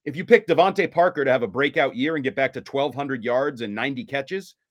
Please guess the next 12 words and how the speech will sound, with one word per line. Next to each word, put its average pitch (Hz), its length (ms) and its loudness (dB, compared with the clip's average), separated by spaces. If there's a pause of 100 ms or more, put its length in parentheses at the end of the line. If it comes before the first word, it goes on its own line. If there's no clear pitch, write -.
(140)
well, 127 100 -4
that's 170 200 2
cutting 185 320 -2
into 160 240 -4
somebody 156 360 -2
other's 139 480 0
chances 147 420 -8
of 117 120 -8
having 127 280 -4
a 117 40 -8
big 117 260 -4
year. 135 260 -4